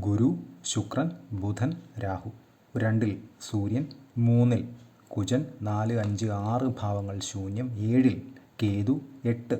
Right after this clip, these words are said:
ശൂന്യം, ഒൻപതിൽ ശനി, പത്തിൽ ചന്ദ്രൻ, ഗുളികൻ, പതിനൊന്ന്, പന്ത്രണ്ട് ഭാവങ്ങൾ ശൂന്യം. ഇതാണ് ഇദ്ദേഹത്തിൻ്റെ ഗ്രഹസ്ഥിതി.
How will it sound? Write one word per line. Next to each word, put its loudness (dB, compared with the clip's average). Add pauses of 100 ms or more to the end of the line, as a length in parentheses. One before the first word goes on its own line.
(100)
ശൂന്യം, -2
ഒൻപതിൽ 2
ശനി, -2 (400)
പത്തിൽ 4 (360)
ചന്ദ്രൻ, 0 (500)
ഗുളികൻ, 6 (280)
പതിനൊന്ന്, 2
പന്ത്രണ്ട് 0 (120)
ഭാവങ്ങൾ -6 (160)
ശൂന്യം. -6 (1300)
ഇതാണ് 6 (340)
ഇദ്ദേഹത്തിൻ്റെ 2 (360)
ഗ്രഹസ്ഥിതി. 0